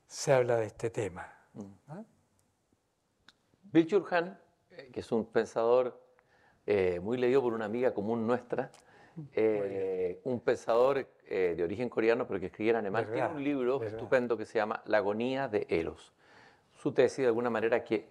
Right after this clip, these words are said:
Speaker 2: en nuestra sociedad Eros se está agonizando, que eso no es menor.
Speaker 1: Ya, claro.
Speaker 2: Eh, este Eros, el, el, el Eros platónico está, de, como tú dices, en el sustrato de la cultura finalmente,
Speaker 1: Claro,
Speaker 2: ¿no?
Speaker 1: claro.
Speaker 2: ¿Te hace algún sentido esa afirmación de Chulhan, eh,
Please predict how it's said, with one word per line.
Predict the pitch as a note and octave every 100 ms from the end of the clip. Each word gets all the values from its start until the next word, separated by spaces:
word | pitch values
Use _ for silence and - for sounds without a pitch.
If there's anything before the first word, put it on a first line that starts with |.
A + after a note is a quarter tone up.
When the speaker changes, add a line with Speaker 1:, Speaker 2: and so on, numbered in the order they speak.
| _
Speaker 2:
en | A#2 A2
nuestra | A#2 C3+ C#3+
sociedad | C3 A#2 A2+ A#2+ - -
Eros | C#3 A#2
se | -
está | - F2
agonizando, | D#2+ - - C2 - -
que | F#2+
eso | - - - _
no | -
es | F2+
menor. | F2+ G2 F2 -
Speaker 1:
Ya, | A2 G#2 - - - -
claro. | A2+ -
Speaker 2:
Eh, | G#2+ G2 F#2 F2+ E2 - _ _ _ _ _ _ -
este | C#3 - C3+
Eros, | C#3+ F2+ - - _ _ _ _ _ -
el, | G2 F#2 -
el, | G2 F#2
el | G#2+
Eros | G#2 G#2+
platónico | G#2+ A#2+ B2
está, | G#2 -
de, | A2+ A2+ - -
como | G#2+ G#2
tú |
dices, | A#2+
en | B2+
el | G2+
sustrato | - - - G#3+ G#2
de | F#2+
la | F2
cultura | F2+ - - E2+
finalmente, | - E2 D#2+ - - -
Speaker 1:
Claro, | - -
Speaker 2:
¿no? | _ -
Speaker 1:
claro. | - -
Speaker 2:
¿Te | -
hace | F3 B3
algún | A3 A3
sentido | G#3+ F#3+ - F#3 A3
esa | -
afirmación | F#3 F3 D#3+ D#3 D#3
de | D#3
Chulhan, | - A2+ - C#3+ D3+ - - _ _ _ _ -
eh, | G#2+ G2+ G2 F#2 F2+ F2+